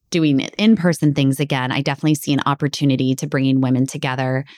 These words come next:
and having events. And one small thing that I did is I launched recently at my first retail location, just a small boutique here in Dayton.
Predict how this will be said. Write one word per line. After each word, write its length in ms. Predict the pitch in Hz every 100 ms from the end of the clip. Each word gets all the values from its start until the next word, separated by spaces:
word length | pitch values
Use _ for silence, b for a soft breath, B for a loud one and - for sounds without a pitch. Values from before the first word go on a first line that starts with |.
| B _ _
and 160 | - 175
having 400 | 151 151 147 151
events. 600 | 151 147 139 147 - - -
And 520 | 147 147 143 143 147 - _ -
one 260 | 202 208
small 260 | 214 202 185
thing 180 | 180 175
that 120 | 165
I 80 | 156
did 180 | 151
is 120 | 147 143
I 120 | 147
launched 500 | 143 139 139 - -
recently 460 | 143 135 151 151
at 80 | 143
my 120 | 151
first 360 | 139 151 135 -
retail 380 | 143 135 - 131
location, 560 | 131 123 131 123 139
just 220 | 135 131 -
a 60 |
small 280 | 143 160 131
boutique 520 | 131 143 - 135 131
here 200 | - 139
in 140 | 135 135
Dayton. 520 | 127 123 139 135